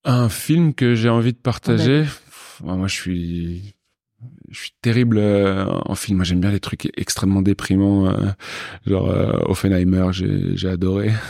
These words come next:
Speaker 2: Ok.
Speaker 1: <laughs> Mais ça, ça donne envie de se,
Speaker 2: <laughs>
Speaker 1: de se, de
Speaker 2: De
Speaker 1: se
Speaker 2: se pendre,
Speaker 1: suicider
Speaker 2: voilà.
Speaker 1: après le, après le, après le cinéma. Euh, ouais, ouais, j'aime bien, j'aime bien, j'aime bien Tarantino, j'aime bien,
Speaker 2: Ok.
Speaker 1: j'aime bien ce genre de, ce genre de film.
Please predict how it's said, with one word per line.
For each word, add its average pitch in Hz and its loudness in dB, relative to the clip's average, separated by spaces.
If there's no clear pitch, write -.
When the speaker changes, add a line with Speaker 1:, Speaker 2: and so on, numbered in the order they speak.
Speaker 2:
Ok. 202 0
Speaker 1:
<laughs> - -4
Mais 120 2
ça, - -2
ça - -2
donne 110 0
envie 135 2
de 143 -6
se, - -4
Speaker 2:
<laughs> 214 -2
Speaker 1:
de 165 2
se, - 2
de 175 0
Speaker 2:
De - -8
Speaker 1:
se - 0
Speaker 2:
se 185 -2
pendre, 170 2
Speaker 1:
suicider 131 4
Speaker 2:
voilà. 127 2
Speaker 1:
après 123 0
le, 113 0
après 110 0
le, 107 2
après 113 -2
le 107 0
cinéma. 110 2
Euh, 101 2
ouais, 95 2
ouais, 87 -2
j'aime 87 -6
bien, 90 -4
j'aime 90 -2
bien, 90 0
j'aime 87 0
bien 85 2
Tarantino, 87 0
j'aime 92 0
bien, 92 2
Speaker 2:
Ok. - 2
Speaker 1:
j'aime 92 0
bien 90 2
ce - -2
genre 90 0
de, - -4
ce - -6
genre 90 0
de 90 -4
film. 92 -6